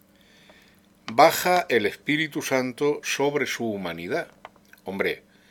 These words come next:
como verbo divino estaba unido al Espíritu Santo personalmente, pero ahora es una misión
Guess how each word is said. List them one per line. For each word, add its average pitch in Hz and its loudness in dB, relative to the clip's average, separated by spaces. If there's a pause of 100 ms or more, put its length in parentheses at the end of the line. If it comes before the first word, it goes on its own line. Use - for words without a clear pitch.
(540)
como 92 2
verbo 151 8
divino 139 2
estaba 113 4
unido 117 2
al 131 0
Espíritu 120 -4
Santo 131 0
personalmente, 117 -2 (960)
pero 196 4
ahora 190 8
es 160 4
una 175 0
misión 139 0